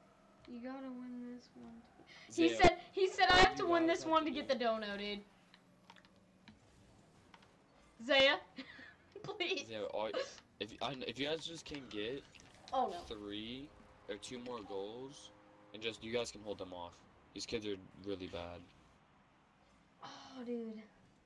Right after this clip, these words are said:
Speaker 1: They just scored another time.
Speaker 2: Oh, you're backwards.
Speaker 1: Yo!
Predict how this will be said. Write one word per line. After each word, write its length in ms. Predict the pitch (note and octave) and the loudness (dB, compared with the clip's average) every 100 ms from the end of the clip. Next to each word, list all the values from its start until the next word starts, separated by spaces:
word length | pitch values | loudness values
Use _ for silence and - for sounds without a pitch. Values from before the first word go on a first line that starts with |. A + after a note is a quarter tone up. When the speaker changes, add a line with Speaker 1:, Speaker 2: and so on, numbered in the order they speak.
| _ _ _ _ | _ _ _ _
Speaker 1:
They 160 | A#3+ B3 | -6 -4
just 220 | A3+ A3 | -6 -12
scored 240 | - A#3 | -14 -14
another 280 | A3+ G#3+ G3 G3 | -12 -10 -10 -10
time. 120 | F#3 F3+ F#3 | -12 -12 -6
Speaker 2:
Oh, 120 | F#2 | -4
you're 140 | F#2 F2+ | -4 -2
backwards. 640 | F2+ F2+ F#2+ F2+ F2+ - - - - - - - - - - - - - - - _ _ _ _ _ _ _ _ _ _ _ - | -2 -2 -6 -12 -12 -18 -20 -20 -20 -18 -12 -8 -4 -4 -6 -8 -12 -16 -20 -20 _ _ _ _ _ _ _ _ _ _ _ -10
Speaker 1:
Yo! 640 | A#3+ D#4+ G#4 E4 G#3 D#3+ | 0 0 2 0 0 -2